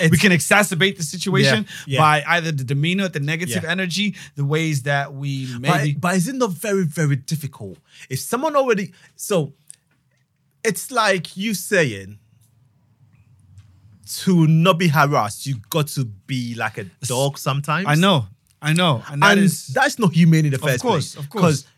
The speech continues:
Speaker 1: if I've, if I've genuinely done nothing wrong, right, and you came to me and you, and you asked me a question, I'm supposed to answer you the same way you've asked me, right?
Speaker 2: Right.
Speaker 1: Why would I have to automatically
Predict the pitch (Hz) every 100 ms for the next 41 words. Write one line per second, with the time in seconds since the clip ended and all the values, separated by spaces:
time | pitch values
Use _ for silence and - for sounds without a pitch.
0 | _ 294 392 302 196 - _ _ _ 277
1 | 392 339 226 220 196 151 151 139 139 131
2 | 120 117 85 69 - 92 123 - _ -
3 | _ - 151 139 - 196 185 135 117 107
4 | 117 107 _ - 131 135 - 156 156 131
5 | - 143 - 90 98 _ _ _ _ _
6 | 156 - 339 294 - 196 196 185 185 160
7 | 165 180 165 151 147 147 143 156 147 85
8 | 98 135 147 160 135 - - 120 226 254
9 | 220 214 214 220 185 208 - 180 147 160
10 | 160 - 151 123